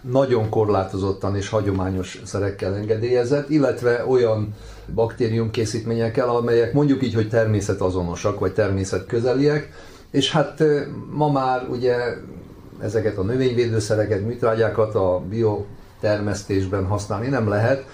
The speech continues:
és viszonylag könnyen ellenőrizni is lehet, hiszen ezek a növényvédőszer maradékok nagy pontosságú műszerrel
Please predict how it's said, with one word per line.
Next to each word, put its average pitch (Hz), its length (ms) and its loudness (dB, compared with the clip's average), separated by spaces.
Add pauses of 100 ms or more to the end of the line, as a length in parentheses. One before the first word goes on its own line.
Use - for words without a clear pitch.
(200)
és - 160 -6
viszonylag 151 480 2
könnyen 147 340 2
ellenőrizni 113 560 0
is 95 140 -4
lehet, 131 320 2
hiszen 127 300 -2
ezek 117 280 2
a 113 60 2
növényvédőszer 113 760 0
maradékok 104 640 0 (300)
nagy 113 200 2
pontosságú 107 640 0
műszerrel 92 680 0